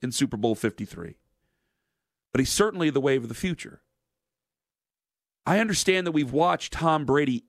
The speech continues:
eight times in the A F C Championship game. It's an unbelievable number. But how couldn't you say that he and the New England Patriots are the underdogs in this game? One is the wave of the future.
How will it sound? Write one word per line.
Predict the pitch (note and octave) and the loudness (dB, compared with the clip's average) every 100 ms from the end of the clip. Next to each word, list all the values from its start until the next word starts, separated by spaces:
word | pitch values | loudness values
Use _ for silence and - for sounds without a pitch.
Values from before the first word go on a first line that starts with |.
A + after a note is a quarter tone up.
| - | 0
eight | E3+ D3 - - _ _ _ | 2 2 -4 -18 _ _ _
times | - - D#3+ D3 A#2+ G#2+ G#2+ - _ | -10 0 4 4 2 -2 -8 -14 _
in | D#3 D#3+ D3 | 0 0 0
the | C3 - | -4 2
A | D3 D3+ | 2 4
F | C3+ | 0
C | - B2+ | -2 -6
Championship | - D3 C3+ A#2+ A2 - G2+ | 0 0 2 0 0 -2 -2
game. | A2+ A2 | 0 0
It's | - | 0
an | C3 - | -4 0
unbelievable | F3 F3 C#3 B2 A#2+ D3+ B2 G#2 G#2 | 0 0 0 0 0 0 0 -2 -4
number. | A2+ A#2+ F#2 - _ _ _ _ _ _ _ _ _ _ _ _ - | -6 -6 -8 -16 _ _ _ _ _ _ _ _ _ _ _ _ -10
But | B2 | -6
how | - G#3+ - | -2 -2 -2
couldn't | - - C#4+ - C#3 | -16 0 0 0 -6
you | A2 A2 | -2 -2
say | - G#2 F#2+ - _ _ _ _ _ _ _ _ _ _ _ | -2 -6 -8 -14 _ _ _ _ _ _ _ _ _ _ _
that | D#3 E3 - | 2 2 2
he | G#3 G#3 D3 A2 - | 0 2 2 -2 -2
and | D3 | 0
the | C#3 - - - | 0 0 -6 -2
New | C#3+ D#3+ | 2 2
England | F#3 D#3+ B2 | 2 2 2
Patriots | - D#3+ D#3 B2 - - | 2 0 0 -2 -4 -8
are | A2+ | -4
the | A2 | 2
underdogs | B2+ B2 G#2+ G2+ F2+ E2+ | 2 2 0 0 -4 -6
in | F2+ | -10
this | D#2+ - | -10 -10
game? | - - - _ _ _ _ _ _ _ _ _ _ _ | -10 -12 -18 _ _ _ _ _ _ _ _ _ _ _
One | C3+ G3 B3+ | 2 2 2
is | E3+ | -2
the | C3+ | 0
wave | B2+ D3 G3 G#3+ | 2 2 2 -2
of | E3 | -4
the | |
future. | D3+ E3 D#3 - - | -4 -2 -4 -6 -14